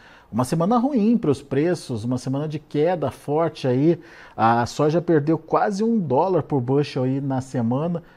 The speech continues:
Só nos últimos dois dias aí uma perda de oitenta centavos de dólar, uma situação de pressão bastante significativa aí sobre a nossa soja.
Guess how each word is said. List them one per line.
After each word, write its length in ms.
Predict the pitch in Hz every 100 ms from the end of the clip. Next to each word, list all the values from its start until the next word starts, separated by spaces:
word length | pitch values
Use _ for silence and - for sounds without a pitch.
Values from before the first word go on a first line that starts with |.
| _
Só 280 | - 160 190
nos 180 | 185 170
últimos 440 | 180 170 170 151
dois 280 | 175 165 135
dias 540 | 131 180 190 185 151
aí 280 | 151 156 170
uma 220 | 185 165
perda 420 | - 165 170 165
de 300 | 151 151 175 -
oitenta 800 | 147 151 - - 160 196 - 147
centavos 640 | - 143 123 143 147 139
de 100 | 123
dólar, 400 | 120 131 156 170 - - - -
uma 400 | 143 156 160 156
situação 580 | - - 143 - 151
de 120 | 151 151
pressão 360 | - - 151
bastante 460 | 147 135 - 147 -
significativa 1500 | - - - - 220 208 202 185 - 151 - - 170 165
aí 180 | 147 147
sobre 560 | 147 - 147 156 160 151 - - -
a 300 | 131 147 - 151
nossa 500 | 147 156 147 - 147
soja. 840 | - - 156 156 160 139 107 92